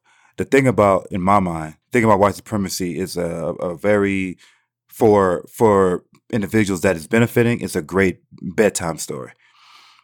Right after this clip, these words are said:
You know what I mean? It, it, it makes you feel comfortable. It, it makes you feel good. And so if you've, you know, sometimes you're sleeping and somebody sits on the edge of the bed or, or something happens, it's kinda jarring. That is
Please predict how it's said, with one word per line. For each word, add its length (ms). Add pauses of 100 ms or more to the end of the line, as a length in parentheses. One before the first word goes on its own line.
(200)
You 140
know 80
what 80
I 20
mean? 260
It, 120
it, 400
it 120
makes 240
you 80
feel 520
comfortable. 680
It, 160
it 120
makes 220
you 60
feel 280
good. 340 (500)
And 220
so 640 (240)
if 180
you've, 480
you 140
know, 180
sometimes 440
you're 100
sleeping 520
and 360 (340)
somebody 340
sits 240
on 80
the 80
edge 140
of 60
the 60
bed 460
or, 420 (300)
or 100
something 320
happens, 320
it's 140
kinda 240
jarring. 600 (360)
That 340
is 400